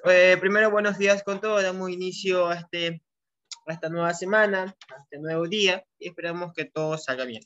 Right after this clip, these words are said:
Vamos, para eso vamos a poner todo esto en las manos de Dios. Ya está. En las manos de Dios y que todo esto salga bien, con la voluntad de Él.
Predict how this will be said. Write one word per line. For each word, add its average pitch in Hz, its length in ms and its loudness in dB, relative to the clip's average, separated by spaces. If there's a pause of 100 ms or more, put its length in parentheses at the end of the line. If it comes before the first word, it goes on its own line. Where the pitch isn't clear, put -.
Vamos, 135 260 -8 (140)
para 156 200 2
eso 196 220 -2
vamos 156 420 -4
a 151 220 -6
poner 151 380 -6
todo 156 200 -4
esto 151 220 -8
en 139 140 -8
las 135 80 -12
manos 143 260 -6
de 151 140 -6
Dios. 196 340 -4 (2250)
Ya - 80 -12
está. - 160 -20 (560)
En - 60 -20
las 131 100 -4
manos 156 220 -8
de 185 60 -8
Dios 202 240 -2
y 175 140 -4
que 180 120 -8
todo 165 260 -4
esto 165 220 -8
salga 127 280 -6
bien, - 200 -10 (120)
con - 140 -12
la 127 80 -8
voluntad 127 480 -4
de 117 120 -6
Él. - 60 -12